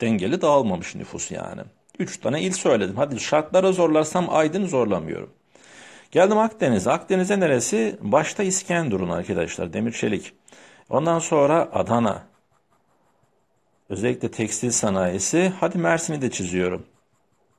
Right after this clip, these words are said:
Mersin'de cam, sigara, kağıt fabrikaları var. <coughs> Limanın varlığı da buraya yine bir ayrıcalık katıyor. Aynı zamanda rafineri var.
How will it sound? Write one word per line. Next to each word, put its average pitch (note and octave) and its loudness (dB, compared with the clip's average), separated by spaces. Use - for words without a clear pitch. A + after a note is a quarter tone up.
Mersin'de B2 0
cam, A#2 0
sigara, A2+ 2
kağıt B2 0
fabrikaları G#2+ 0
var. A2 2
<coughs> B2+ 2
Limanın C3 4
varlığı B2 6
da B2 2
buraya A#2 4
yine G#2+ 0
bir G2+ -2
ayrıcalık G2 -2
katıyor. A2 0
Aynı C3+ 0
zamanda G#2+ -2
rafineri A2 0
var. D#2+ -4